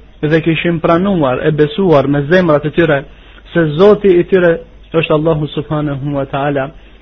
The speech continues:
feja e tyre ishte Islami,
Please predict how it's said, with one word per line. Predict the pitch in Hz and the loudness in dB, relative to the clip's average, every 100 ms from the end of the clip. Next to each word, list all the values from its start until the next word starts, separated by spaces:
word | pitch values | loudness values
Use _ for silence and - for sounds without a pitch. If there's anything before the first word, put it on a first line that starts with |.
| - - | -10 0
feja | 156 175 165 151 | 2 2 0 -2
e | 151 - _ _ _ _ _ _ _ _ _ _ _ _ _ _ _ - | -6 -12 _ _ _ _ _ _ _ _ _ _ _ _ _ _ _ -6
tyre | 156 151 147 - - - - | -2 0 -2 -8 -20 -12 -6
ishte | 147 147 | -2 -2
Islami, | 135 135 143 151 151 143 | -4 -6 -6 -4 -2 -4